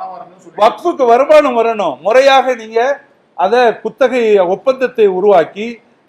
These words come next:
தரை வாடகை வசூல் செய்ய வேண்டும். "எவ்வளவு நீங்க கொடுக்குறீங்க?" அப்படின்னு கேட்டப்போ, "முந்நூறு ரூபாய் அப்படின்னு சொல்றாங்க" அப்படின்னு சொன்ன மாதிரி எனக்கு ஞாபகம். அப்போ நான் திருப்பி சொல்றேன், நே-, அதை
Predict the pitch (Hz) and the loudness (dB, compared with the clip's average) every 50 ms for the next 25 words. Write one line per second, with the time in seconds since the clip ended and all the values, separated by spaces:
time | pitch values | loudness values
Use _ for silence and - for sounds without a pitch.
0 | _ - 208 233 269 285 311 320 302 277 277 277 277 240 262 269 262 247 240 233 | _ 0 2 4 4 4 4 4 4 6 6 6 4 2 2 2 2 4 4 2
1 | 240 - 277 277 240 - 262 254 254 247 240 240 233 226 233 240 247 220 175 131 | 2 -2 -8 -8 -6 -6 -4 0 2 2 4 2 2 0 0 -2 -2 -2 -4 -12
2 | _ _ _ _ _ _ _ _ _ _ _ _ _ _ _ _ _ _ _ _ | _ _ _ _ _ _ _ _ _ _ _ _ _ _ _ _ _ _ _ _
3 | _ _ _ _ _ _ _ _ _ - 196 233 277 294 302 285 269 262 247 247 | _ _ _ _ _ _ _ _ _ 0 0 2 2 2 2 0 0 -2 -2 -2
4 | 233 240 247 254 254 254 247 240 226 214 202 180 147 127 117 - 139 156 160 214 | -2 -2 -4 -6 -6 -4 -6 -6 -6 -4 -4 -4 -4 -4 -6 -10 -12 -10 -8 -8
5 | 220 214 196 214 208 202 202 196 196 226 262 285 285 254 - _ _ _ _ _ | -10 -8 -4 -4 -2 0 -2 -2 0 0 0 0 0 -2 -4 _ _ _ _ _
6 | - 170 214 254 285 285 285 269 254 240 220 226 240 226 233 214 208 196 170 135 | -12 -10 -6 -4 -2 -2 -2 -2 -4 -4 -4 -4 0 2 4 6 6 6 4 0
7 | - - 156 170 165 202 190 185 190 - 180 180 180 185 170 156 139 127 110 101 | -6 -8 -8 -8 -6 -6 -8 -8 -8 -10 -10 -6 -2 0 0 0 -2 -4 -12 -18
8 | _ _ _ - - 147 143 165 214 190 - 214 214 226 220 233 233 233 226 208 | _ _ _ -10 -8 -8 -8 -8 -12 -10 -8 -8 -6 -4 -2 0 0 0 -2 -4
9 | 208 202 202 202 202 208 208 208 170 165 127 - - _ _ _ _ _ _ _ | -6 -6 -2 0 0 0 0 0 -2 -4 -8 -10 -12 _ _ _ _ _ _ _
10 | _ _ _ _ - 202 202 294 294 285 262 240 - - 240 247 269 254 269 - | _ _ _ _ -8 -4 0 0 2 2 2 0 0 -2 -8 -10 -10 -10 -10 -4
11 | - 233 233 233 208 214 165 127 - _ _ _ - - _ - - - - 175 | 0 0 2 2 2 0 -2 -4 -6 _ _ _ -20 -20 _ -20 -20 -20 -20 -20
12 | 180 _ _ _ _ _ _ _ - 147 156 185 190 - 151 151 170 196 214 | -20 _ _ _ _ _ _ _ -16 -12 -10 -10 -8 -4 -2 0 0 0 0